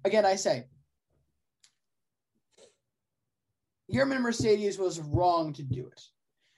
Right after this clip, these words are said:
He was wrong to, to defy his coach, coaches. Also, another thing on a point you made yesterday, um, with the base, the base thing running through s-, the, a stop sign, those guys get a hundred twenty percent get chewed out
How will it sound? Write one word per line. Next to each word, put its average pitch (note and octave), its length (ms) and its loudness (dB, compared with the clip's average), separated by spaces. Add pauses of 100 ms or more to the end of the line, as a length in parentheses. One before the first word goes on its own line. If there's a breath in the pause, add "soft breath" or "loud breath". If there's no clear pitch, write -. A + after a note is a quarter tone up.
He - 180 -6
was G3+ 220 4
wrong F#3+ 580 6
to, G3 400 -6 (120)
to G#3 120 -6
defy F3 760 2 (540)
his E3 240 -4
coach, - 480 -10 (500)
coaches. C3 480 -8 (420 loud breath)
Also, G3+ 420 2
another F3+ 240 0
thing F3 200 -6
on D#3 140 -2
a D3 100 -4 (240)
point E3+ 160 -2
you D#3 100 -2
made D3 180 -2
yesterday, C#3+ 440 -6 (600)
um, D3 320 0
with D3+ 160 -2
the E3 60 -4
base, E3 360 -2
the F#3 140 -6
base F#3 300 0
thing G3 260 -4
running E3 260 -2
through E3 240 -2
s-, D3+ 280 -8
the, D3+ 280 -6
a D3+ 100 -2
stop D#3 320 -4
sign, G#3 340 0 (920 soft breath)
those A3 280 2
guys F#3+ 260 4
get F3+ 180 2
a E3+ 60 0
hundred F#3+ 400 -2
twenty F3+ 240 -6
percent F3 360 -6
get C3+ 180 -6
chewed E3 300 -2
out E3+ 300 0